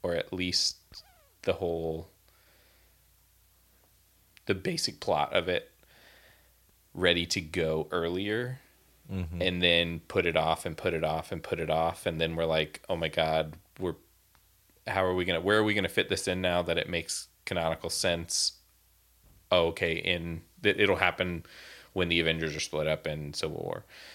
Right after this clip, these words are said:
Speaker 1: So, uh, you know, just based on how they've done everything else in the M C U, I would not be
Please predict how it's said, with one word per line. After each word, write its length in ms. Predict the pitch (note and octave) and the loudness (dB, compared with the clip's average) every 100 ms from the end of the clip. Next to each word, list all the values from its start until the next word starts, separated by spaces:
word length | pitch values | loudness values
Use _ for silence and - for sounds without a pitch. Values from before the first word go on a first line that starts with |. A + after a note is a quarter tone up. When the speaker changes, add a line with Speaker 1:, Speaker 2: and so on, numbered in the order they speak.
| - | -4
Speaker 1:
So, 440 | - F#2 E2+ A2 - _ _ _ _ _ _ _ _ | 4 6 6 0 -10 _ _ _ _ _ _ _ _
uh, 140 | G1+ - - | -10 -8 0
you 160 | G#2+ | 2
know, 240 | F#2+ F2+ F2+ | 2 0 -2
just 320 | F#2 G#2 - G2 | 0 0 0 6
based 340 | F#2+ G#2+ - | 6 6 4
on 360 | A#2 G2+ F2 F2 _ _ _ _ _ | 4 2 -2 -8 _ _ _ _ _
how 260 | - F#2+ F#2 | 0 2 4
they've 340 | F#2 F2 E2+ | 4 2 0
done 220 | F2 E2+ | 2 2
everything 420 | E2+ F#2 - E2 D2+ | 2 -2 -4 -4 0
else 240 | E2 - | -2 -2
in 80 | G#2+ | -4
the 140 | G2+ | -4
M 100 | G#2+ | -2
C 160 | G#2 A2+ | -2 -2
U, 260 | G#2+ A#2 | -2 -2
I 60 | F#2+ | -2
would 240 | F#2+ F#2 | -2 -2
not 220 | F#2+ F#2 - | 0 -2 -2
be 380 | E2 D2+ D2+ | -8 -8 -12